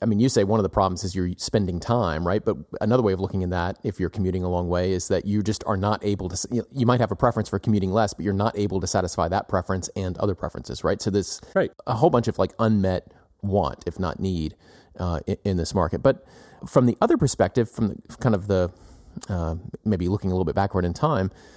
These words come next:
Speaker 1: you know, people are trying to make their communities better, and communities have not always been great. You know, early stories of, like, public health problems in New York City as it grew up and became a city. They're all,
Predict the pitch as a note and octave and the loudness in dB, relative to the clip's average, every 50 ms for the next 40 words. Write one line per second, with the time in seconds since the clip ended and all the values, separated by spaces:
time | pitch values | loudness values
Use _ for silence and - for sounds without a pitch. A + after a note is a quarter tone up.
0 | - - - - _ _ _ - D#3 C#3+ - - F3+ F#3 - D#3+ C#3 A#2 - C#3 | -20 -20 -20 -20 _ _ _ 0 0 2 4 2 2 4 4 4 4 4 4 2
1 | B2 A#2+ A2+ A2+ A2+ - A#2+ G#2 - - A2+ G#2+ G#2 G2+ F2 G2 F#2 - - G2 | 2 4 4 2 2 2 0 0 0 2 2 2 2 2 0 0 -2 -2 -2 2
2 | G#2+ G#2+ G2+ F2 E2+ G2+ A#2 C3 A2+ A#2 - - A2 G2+ F#2+ - A#2 C3 C3+ C3 | 2 4 4 4 4 2 2 0 -4 -6 -6 -2 -2 -2 0 2 2 4 4 4
3 | G#2 G#2+ G2 G2+ F#2+ G#2 A2+ B2 A2 F#2+ F#2 F2 - F2+ F2 - G#2+ A2+ G#2+ F2+ | 4 2 2 2 4 4 6 6 6 4 4 2 0 -2 2 4 4 6 6 4
4 | - - E2+ F2+ F2 E2+ F2+ G2+ G2 F#2 F2+ - - G2+ F#2+ F#2 F2+ F2 - F#2+ | 2 0 -2 -2 -2 0 0 0 2 0 0 0 0 2 2 2 2 2 0 -2
5 | E2 F#2+ F#2 F2+ F2 - - G#2 - E2+ - - F#2 G2 - - E2 E2+ E2+ E2+ | 0 0 -2 -2 -2 -2 -2 -2 -2 -2 0 0 -2 0 2 0 0 0 0 -2
6 | E2+ - F2+ E2+ E2+ E2+ F2 E2+ E2 - - - F3+ B2 G2 E2+ E2+ - - - | -4 -2 -2 -2 0 0 0 0 -2 0 2 2 2 2 2 0 0 0 -2 -4
7 | - - - G#2+ G#2 A2+ G#2+ G2+ G2 F#2+ - F#2+ F2+ F#2 - G2 F2 - - F#2+ | -6 -8 -6 0 2 4 4 4 4 2 0 -2 -2 -2 -2 -2 -2 -2 0 2
8 | C3 B2 - - D#3+ D#3+ D#3+ - | 2 2 4 4 4 4 2 0